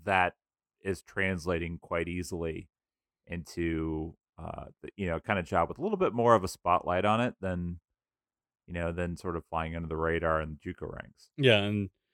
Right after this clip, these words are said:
Speaker 2: they may try and get another kid out of Kentucky where he's got some contacts. Aiden Evans has said he'd like to take a visit. And another kid that I really, really like out of Little Rock, who is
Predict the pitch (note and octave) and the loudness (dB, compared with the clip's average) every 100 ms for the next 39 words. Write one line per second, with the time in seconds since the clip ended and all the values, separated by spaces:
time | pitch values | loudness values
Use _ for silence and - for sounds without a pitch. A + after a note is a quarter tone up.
0 | _ _ _ A2+ A#2+ A#2 A2 - G#2+ G2+ | _ _ _ 0 6 6 6 2 0 0
1 | G2 G2+ G#2 G#2+ G2+ - G#2+ G2 - F#2 | 0 0 0 0 0 2 4 4 0 -4
2 | A2+ - G2 G2 F#2+ G#2 G2 - F#2 F#2+ | -4 -4 -4 -2 -2 -2 -2 -4 -6 -6
3 | F2+ F#2+ F#2 - G#2 F#2+ G2 G2 F#2+ F#2+ | -2 -2 -4 -2 -2 0 -2 -2 -2 -2
4 | - F#2 F#2 F#2+ - - F#2+ F#2 F#2 F#2 | 0 -2 -2 -4 -4 -6 -6 -2 0 2
5 | F#2 F2+ _ _ _ _ _ _ G#2 G#2 | 2 -2 _ _ _ _ _ _ -2 4
6 | C3+ C3 A#2+ G#2 G#2+ A2 G#2+ G#2 G2+ G#2 | 4 4 4 6 6 6 6 4 6 4
7 | G2 G2+ G2+ - - - G2+ F#2+ G2 G2 | 4 2 0 -2 -18 -14 -12 -6 -4 0
8 | G2+ G2 - _ - G2 F#2 E2+ - | 0 -2 -6 _ -10 -6 -4 -4 -6